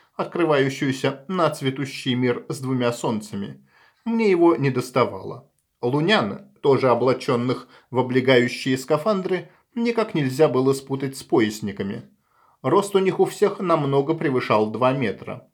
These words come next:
Их костюмы были насыщенно одноцветными, чтобы выделяться на фоне светлого и часто обманчивого лунного ландшафта. Росписи на груди были поменьше, в основном не такого высокого класса,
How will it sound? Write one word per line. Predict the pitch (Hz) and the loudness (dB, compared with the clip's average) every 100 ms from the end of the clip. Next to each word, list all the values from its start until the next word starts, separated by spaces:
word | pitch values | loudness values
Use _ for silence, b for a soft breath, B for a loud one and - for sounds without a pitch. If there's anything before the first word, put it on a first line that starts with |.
| b b b b | b b b b
Их | 147 - | -6 -2
костюмы | 175 - - 214 208 | -2 -2 -2 2 2
были | 156 170 165 | 4 4 4
насыщенно | 156 156 175 160 - 156 160 | 2 0 -2 -2 -2 0 0
одноцветными, | 160 139 131 151 151 151 170 - 101 98 104 104 b b | 2 0 0 -2 -2 0 0 0 -6 -4 -4 -6 b b
чтобы | b - 139 135 | b -2 2 4
выделяться | 131 139 170 190 - 190 175 B B | 4 2 2 2 0 -4 -4 B B
на | 208 208 | -2 0
фоне | 196 165 | 0 0
светлого | 160 147 156 156 143 139 147 147 | -2 0 0 2 0 2 2 0
и | 190 | -6
часто | - 170 - - | -4 -4 -2 0
обманчивого | 135 117 127 123 127 - 120 113 117 117 - 170 | 2 0 0 0 -2 0 2 4 4 2 -6 -4
лунного | 147 117 107 110 | -2 0 0 0
ландшафта. | 117 135 147 - 90 - 98 - _ b b b b | 2 0 -2 -6 -6 -8 -16 -18 _ b b b b
Росписи | 123 131 - 135 135 | 0 0 -2 -4 0
на | 131 | 0
груди | 131 135 135 131 | 2 0 2 2
были | 120 139 135 | 2 2 2
поменьше, | 165 196 170 107 - 139 - _ - | 2 0 0 -4 -6 -10 -12 _ -12
в | 208 | -10
основном | - 180 175 160 147 | -4 -2 0 0 0
не | |
такого | 143 139 180 165 104 | 0 0 2 2 2
высокого | 113 113 120 123 120 | 0 0 0 2 2
класса, | 113 175 190 - - 175 | 2 2 0 -2 -8 -8